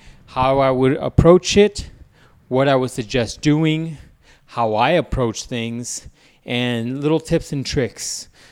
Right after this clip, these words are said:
So be ready for a breakdown, a few episodes where I'm gonna break down dieting, a few episodes where I break down how to approach dieting, how I would tell you to approach dieting. And, um, yeah.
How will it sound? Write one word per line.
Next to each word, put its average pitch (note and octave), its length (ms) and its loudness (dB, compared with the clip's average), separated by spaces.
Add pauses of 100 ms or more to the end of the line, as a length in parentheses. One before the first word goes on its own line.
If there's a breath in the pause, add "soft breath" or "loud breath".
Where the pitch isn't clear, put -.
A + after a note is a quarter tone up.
(140)
So C3 460 0
be D3+ 460 -6
ready D#3+ 240 4
for D#3+ 180 -2
a B2+ 60 -2
breakdown, C#3+ 560 0
a B2 40 -6
few C#3 240 -4
episodes C3+ 420 -4
where C3 60 0
I'm A#2+ 80 -2
gonna A#2+ 100 -4
break A#2+ 240 -4
down A2+ 220 -4
dieting, F#3 640 -2 (320 soft breath)
a C3 80 -6
few D3 360 0
episodes C3+ 440 -2
where B2 140 2
I A#2 60 0
break A#2 260 0
down A#2 220 0
how A2 160 -4
to A#2 80 -2
approach B2+ 520 -4
dieting, B2+ 720 -4 (320 soft breath)
how G#2+ 260 -2
I A2+ 120 2
would C3 180 -2
tell C3 180 -2
you C3 120 0
to C3 80 2
approach B2 400 -2
dieting. A#2+ 640 -2 (1000 soft breath)
And, A#2 480 -4
um, A2 400 0
yeah. D#3+ 300 -2